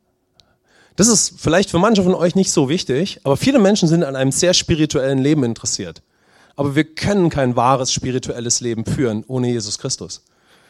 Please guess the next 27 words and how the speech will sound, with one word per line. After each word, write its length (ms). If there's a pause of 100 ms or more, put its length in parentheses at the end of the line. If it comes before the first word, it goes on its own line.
(460)
Amen. 440 (1600)
Das 220
ist 160
eine 180
ganz 200
starke 340
Information. 640
Eigentlich 220
müsstet 260
ihr 100
jetzt 180
alle 140
sagen, 200 (100)
"Wow, 480
das 320
ist 180
klar." 300 (720)
Also 140
versteht 300
mich 100
nicht 140
falsch, 240
ich 120
will 140
da 100
nicht 180
irgendwie 260